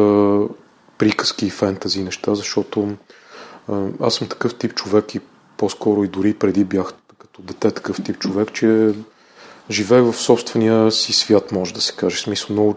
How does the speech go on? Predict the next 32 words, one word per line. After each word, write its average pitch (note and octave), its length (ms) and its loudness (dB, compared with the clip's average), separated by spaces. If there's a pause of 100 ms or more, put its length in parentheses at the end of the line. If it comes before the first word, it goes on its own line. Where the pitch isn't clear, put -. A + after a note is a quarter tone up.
често G#2+ 480 2
визуализирах G2 1040 0 (120)
светове. F2+ 560 -4 (800)
Използвах G2 440 -2
въображението F#2+ 760 -2
си. - 120 -20 (800)
И A2+ 80 0
това G#2+ 360 4 (440)
е G#2+ 40 4
нещо, A2 340 -2
което G#2+ 400 2
и G#2 40 6
до G2+ 120 -6
ден G#2+ 260 2
днешен, G2+ 560 -2 (520)
до G2+ 120 -20
ден G2+ 260 -4
днешен G2+ 280 -6
ми G2 80 -4
помага G2 520 2
и F#2 80 -2
в F2+ 300 -12
работата F#2+ 480 -2
ми F#2 80 -6
с - 180 -8
медитацията, G2 760 -4
и G2 80 -4
в, F#2 320 -12
а, - 20 0
духовната F#2 640 -6
ми F2 60 -12
практика, - 480 -4